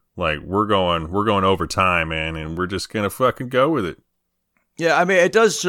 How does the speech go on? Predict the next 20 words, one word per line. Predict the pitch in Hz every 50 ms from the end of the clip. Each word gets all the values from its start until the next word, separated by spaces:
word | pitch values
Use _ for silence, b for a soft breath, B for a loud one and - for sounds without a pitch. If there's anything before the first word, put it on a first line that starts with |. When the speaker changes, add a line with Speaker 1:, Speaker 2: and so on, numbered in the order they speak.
| -
Speaker 2:
it | - 165 -
does | 208 208 202 -
definitely | - 160 151 151 - 135 123 117 110
show | - - - 123 110 101 98
up | 98 98 92 - - - - - -
on | 98 98 95 92 90 90 85 - -
earlier | 104 101 95 95 95 92 90 87
albums, | 85 90 92 92 87 92 90 90 87 85 98
like | 113 110 107 - - 95
the | 110 98 92
twelve | - - - 104 95 95 90 - -
minute | 95 104
Speaker 1:
One | 113 151
or | 120 -
two | - - 123 110
Speaker 2:
medley. | 98 95
Speaker 1:
tracks. | 95 104 95 90 95 101 90 87 87 87 - -
Yeah, | 156 131 101 85
Speaker 2:
Yeah. | 87
Speaker 1:
exactly. | 82 - 95 98 120 104 90 82 82 71 69